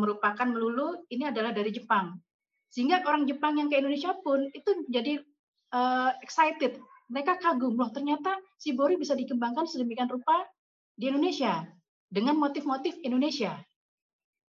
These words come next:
Next. Indonesia juga sebenarnya kaya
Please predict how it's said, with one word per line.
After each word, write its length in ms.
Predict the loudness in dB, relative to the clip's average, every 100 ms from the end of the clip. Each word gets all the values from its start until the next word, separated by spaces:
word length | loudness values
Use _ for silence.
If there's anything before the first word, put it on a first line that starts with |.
| _ _ _ _ _ _ _ _ _ _
Next. 560 | -4 -4 -6 -16 -18 -20 _ _ _ _ _ _ _ _ _ _ _ _ _ _ _ _ -20 _ _ _ _ -20 -20 -20 -20 -20 -20 _ _ _ -20 _
Indonesia 400 | 0 2 2 2 2
juga 160 | 2
sebenarnya 400 | 2 0 0 0
kaya 380 | 2 2 4 2